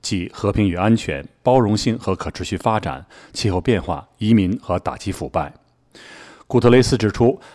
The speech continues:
联合国与非盟在和平与安全方面建立伙伴关系，对为所有人建立一个更加安全的世界至关重要。双方还应在推动包容性和可持续发展方面加强合作，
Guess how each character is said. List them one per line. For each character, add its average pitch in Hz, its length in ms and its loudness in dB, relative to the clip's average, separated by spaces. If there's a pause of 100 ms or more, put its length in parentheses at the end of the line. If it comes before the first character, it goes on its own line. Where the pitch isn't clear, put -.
联 139 160 6
合 156 100 6
国 117 300 6
与 104 160 2
非 151 240 4
盟 101 320 2
在 90 240 2
和 104 240 2
平 104 180 0
与 90 100 0
安 113 180 0
全 98 120 -2
方 98 140 0
面 90 160 -2
建 113 220 0
立 98 40 0
伙 85 200 -6
伴 78 160 -6
关 110 240 4
系， - 260 -6 (220)
对 98 260 2
为 95 160 2
所 110 260 2
有 110 120 6
人 82 180 -4
建 98 180 0
立 80 200 -6
一 82 80 -8
个 90 180 -6
更 110 160 -2
加 113 140 0
安 135 200 2
全 101 140 -2
的 90 80 -2
世 98 240 -4
界 76 220 -6
至 - 160 -6
关 76 180 -8
重 76 180 -6
要。 73 240 -8 (540)
双 139 180 6
方 139 240 6
还 113 140 2
应 110 160 6
在 101 220 6
推 120 180 4
动 101 220 4
包 117 160 6
容 107 160 4
性 101 200 0
和 90 160 -4
可 87 120 -2
持 95 120 -6
续 92 120 0
发 87 180 -2
展 85 140 -2
方 90 180 0
面 82 100 0
加 78 160 -6
强 78 160 -4
合 71 200 -8
作， 82 240 -2